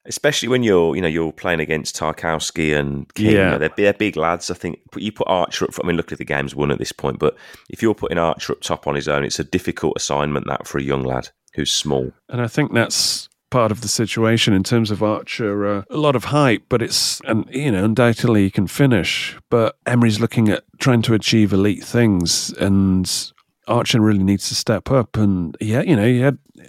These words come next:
Speaker 2: you, you get moments where you, where you im-, impress people, or you, you make people's decisions in their minds. And, you know, when you miss a penalty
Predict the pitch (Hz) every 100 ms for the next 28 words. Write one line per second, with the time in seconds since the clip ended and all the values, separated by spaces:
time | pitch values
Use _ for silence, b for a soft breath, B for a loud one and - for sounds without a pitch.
0 | - - - - 135 156 117 127 156 117
1 | 80 - - 120 110 117 - 113 113 113
2 | 107 104 _ - 120 110 127 127 - 101
3 | 90 - 98 98 104 110 117 113 107 104
4 | 131 - 127 123 131 104 104 - 127 110
5 | 95 98 95 98 127 127 87 95 156 101
6 | 107 110 117 - 104 117 117 110 - 80
7 | -